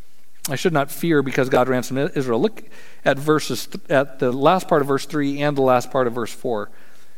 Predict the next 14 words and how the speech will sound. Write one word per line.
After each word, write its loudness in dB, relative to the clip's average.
says, 2
"I 8
have 4
given 6
Egypt 4
as 4
your 2
ransom, 2
Cush 0
and 0
Seba 0
in -2
your 0
place." 0